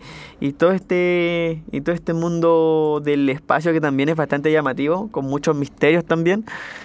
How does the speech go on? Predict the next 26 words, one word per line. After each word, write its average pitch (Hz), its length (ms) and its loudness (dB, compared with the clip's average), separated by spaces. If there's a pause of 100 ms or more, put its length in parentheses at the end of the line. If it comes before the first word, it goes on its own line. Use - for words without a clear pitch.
(260)
Entonces, 139 520 0
bastante 156 400 0
también 175 280 0
llamativo 180 640 2
el 165 80 2
obtener 160 320 0
este 160 180 0
tipo 160 220 0
de, 151 580 0
este, - 320 -6
en 143 60 2
e-, 127 280 2
este 156 140 0
tipo 160 220 0
de, 165 180 2
este 160 160 -2
ti-, 196 140 -2
nuevo 208 220 4
tipo 226 180 0
de 196 80 6
imágenes 214 540 0
en, 147 420 -2
en 143 140 0
una 165 160 2
alta 170 180 0
resolución 156 1200 -2